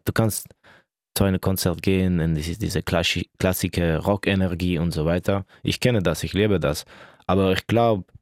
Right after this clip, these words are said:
als Künstler, wir können uns auch leisten, ein paar an-, andere Dinge innebauen. Zum Beispiel der Daniel Rieser, mit dem ich habe das Buch geschrieben, er ist auch zu einem Konzert gekommen, er hat einen Teil gespielt. Und ich glaub,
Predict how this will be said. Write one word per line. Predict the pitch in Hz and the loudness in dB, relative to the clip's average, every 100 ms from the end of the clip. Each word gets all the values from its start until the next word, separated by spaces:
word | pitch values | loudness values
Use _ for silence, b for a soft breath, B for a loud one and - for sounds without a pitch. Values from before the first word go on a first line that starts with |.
| _ | _
als | 87 90 - | 0 2 0
Künstler, | 113 113 104 95 | 0 2 2 2
wir | 92 | 0
können | - 95 90 | 0 0 2
uns | 85 - | 0 -2
auch | - 92 - | 0 -2 0
leisten, | 82 87 98 - 107 104 b b b b b _ _ - | 0 2 0 0 0 -2 b b b b b _ _ -2
ein | 104 104 | 0 2
paar | 107 - | 0 0
an-, | 104 110 98 - _ - | 0 2 0 -4 _ 0
andere | 120 117 92 | 2 4 0
Dinge | 85 87 85 78 - | 0 0 0 -2 -4
innebauen. | 95 90 78 76 65 69 | -2 0 0 -2 -2 -6
Zum | - 76 | -6 -2
Beispiel | 80 80 - 90 82 - _ | 0 -2 -2 -2 -2 -6 _
der | - 90 | -2 0
Daniel | 90 95 95 | 2 2 2
Rieser, | 92 104 95 | 2 0 2
mit | 92 85 92 | 0 0 0
dem | 87 | 0
ich | 85 | 0
habe | 85 82 82 82 - _ _ | 0 0 -2 -4 -10 _ _
das | - 82 | -2 2
Buch | 107 107 | 0 0
geschrieben, | - 98 110 107 113 - b b b | -4 -2 0 0 -2 -4 b b b
er | 110 127 | 0 0
ist | - | 0
auch | 113 113 | 0 0
zu | - | 0
einem | 98 | -2
Konzert | 87 95 90 92 - | 0 -4 -2 -4 -4
gekommen, | 98 87 85 78 76 | -8 -4 -4 -4 -4
er | 76 | -4
hat | 76 - | -4 -2
einen | 101 101 | -4 0
Teil | 104 101 | 0 0
gespielt. | 90 - - 85 - | 0 -4 -2 -4 -2
Und | 87 | -4
ich | 87 | -4
glaub, | - 110 101 | 0 2 2